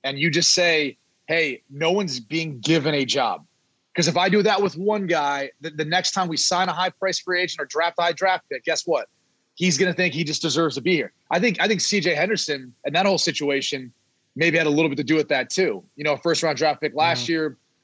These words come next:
Speaker 1: good cover corner, but maybe there's some things he's not really buying in. And they're like,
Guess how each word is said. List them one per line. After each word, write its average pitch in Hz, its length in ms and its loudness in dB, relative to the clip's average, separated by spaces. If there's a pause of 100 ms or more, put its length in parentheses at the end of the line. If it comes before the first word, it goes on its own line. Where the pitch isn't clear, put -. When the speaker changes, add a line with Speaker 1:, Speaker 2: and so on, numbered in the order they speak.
(160)
Speaker 1:
good 160 180 0
cover 185 240 2
corner, 156 240 -4
but 143 140 -2
maybe 175 180 0
there's 170 160 0
some 160 80 -10
things 170 300 -4
he's 165 160 -2
not 170 100 4
really 156 140 2
buying 143 320 0
in. 196 80 0
And 156 80 -6
they're 156 100 0
like, 143 260 -2